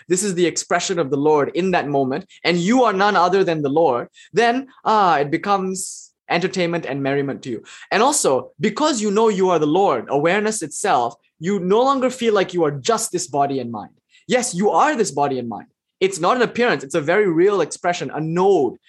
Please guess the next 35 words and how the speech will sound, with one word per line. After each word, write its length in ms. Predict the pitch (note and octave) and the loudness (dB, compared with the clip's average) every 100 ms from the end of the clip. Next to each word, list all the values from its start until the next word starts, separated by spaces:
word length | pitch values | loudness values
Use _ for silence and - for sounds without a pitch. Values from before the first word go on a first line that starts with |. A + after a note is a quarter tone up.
| _ - | _ -2
in 300 | D#3 D#3 D3 | 0 2 -2
a 60 | C#3+ | -4
shifting 560 | - A#3 A3+ - G3+ | -2 -2 -2 -2 -2
sea 320 | F#3 - F#3+ | -2 -2 0
of 140 | D3+ C3+ | 0 0
nodes 420 | D3+ E3+ E3 D3 | 2 4 2 -2
and 140 | C#3+ | -4
relations 540 | C#3+ C3+ C#3+ D3 C3+ A#2+ - - | 0 2 0 0 -6 -8 -18 -6
that 160 | C#3 C#3 | -4 0
makes 280 | D3 E3 - | 0 0 -2
up 140 | C#3+ | -2
the 80 | B2+ | -2
spanda, 600 | - - D3 D#3 C#3 A#2 | -6 -2 -2 0 0 0
the 100 | B2 | 0
vibration 520 | A#2+ C3+ C#3 C#3 C#3 | 0 2 2 0 -2
of 140 | B2 - | -8 -6
Shiva. 320 | C#3+ B2+ - - - | -4 -4 -6 -10 -6
But 140 | - - | -2 0
if 160 | A#3 B3 | 0 0
you 100 | D4+ | 0
know 220 | D4 E4 | 0 0
that 140 | D4+ G3+ | 0 0
you 100 | A#3 | 0
are 80 | |
Shiva, 500 | A3 - C#4+ C#3 G2+ - _ - | 0 -2 0 0 -2 -8 _ -6
if 120 | F#3 | -2
you 80 | G#3+ | 0
know 140 | B3 | 2
you 180 | B3 A3 | 2 2
are 60 | F#3+ | 2
the 100 | D#3+ | 0
whole, 340 | - G#3+ E3 | 2 2 2
the 120 | C3+ | 0
pattern 440 | - F#3 F#3+ A3 | 0 -2 -2 -2
of 100 | F3 | -2